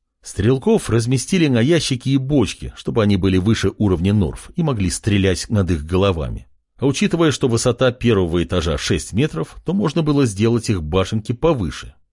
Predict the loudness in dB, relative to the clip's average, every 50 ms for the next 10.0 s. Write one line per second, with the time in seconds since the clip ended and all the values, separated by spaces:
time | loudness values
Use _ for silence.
0 | _ _ -10 -6 -6 -6 -4 -2 0 0 2 2 2 2 2 0 0 2 2 2
1 | 2 2 2 0 0 2 0 0 0 0 0 0 2 2 2 2 2 0 0 0
2 | 0 2 2 2 0 -2 -2 -2 0 2 2 2 2 0 0 -4 -4 -6 -4 -4
3 | -4 -2 -2 -2 0 0 0 -4 -6 -10 -18 -20 _ _ _ _ _ _ _ _
4 | _ -12 -6 -2 0 2 2 4 4 4 2 2 2 2 2 4 4 4 4 2
5 | 2 2 0 0 0 0 -2 -2 -6 -4 0 2 2 2 2 2 2 2 0 0
6 | 0 -4 -6 -10 -12 -12 _ -12 -8 -6 -2 0 0 0 0 -4 -8 -4 -4 -2
7 | 0 0 2 2 4 4 4 2 2 0 -2 -2 0 0 2 2 2 2 2 2
8 | 0 0 -2 0 0 -2 0 0 -2 -4 -4 -2 0 2 2 2 2 2 0 0
9 | 0 0 -2 0 0 0 0 -2 -2 -2 -2 -2 -2 -2 -6 -10 -14 -20 _